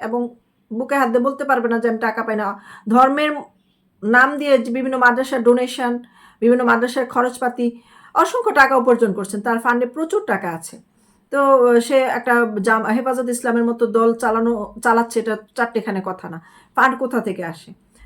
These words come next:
তো ধর্মের নামে যে রাজনীতি, সেটা সম্পূর্ণ বিরোধী হচ্ছে সাতপন্থী, যার কারণে এটা একদম পরিষ্কার স্পষ্ট যে যারা ধর্ম নিয়ে ব্যবসা করে তাদের, আহ, গায়ে লাগছে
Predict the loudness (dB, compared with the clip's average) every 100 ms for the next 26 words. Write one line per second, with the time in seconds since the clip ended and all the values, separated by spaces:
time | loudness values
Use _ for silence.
0 | -12 -4 -2 2 2 2 0 -2 -2 2
1 | 6 6 6 -2 -8 -8 -6 -6 -6 -6
2 | -8 -8 -6 -4 -6 -10 _ _ -8 -4
3 | 0 0 -2 -4 -4 -6 0 0 0 -4
4 | -8 -6 -8 -10 _ _ 0 2 2 0
5 | -2 -2 -4 -4 -6 -8 -6 -4 -4 -6
6 | -6 -6 -4 -4 -4 -4 -6 -6 -2 0
7 | 2 4 2 2 -2 -2 -4 -4 -4 -6
8 | -8 -4 -2 2 2 2 -12 _ _ _
9 | -8 -4 4 6 6 6 4 -4 -10 -8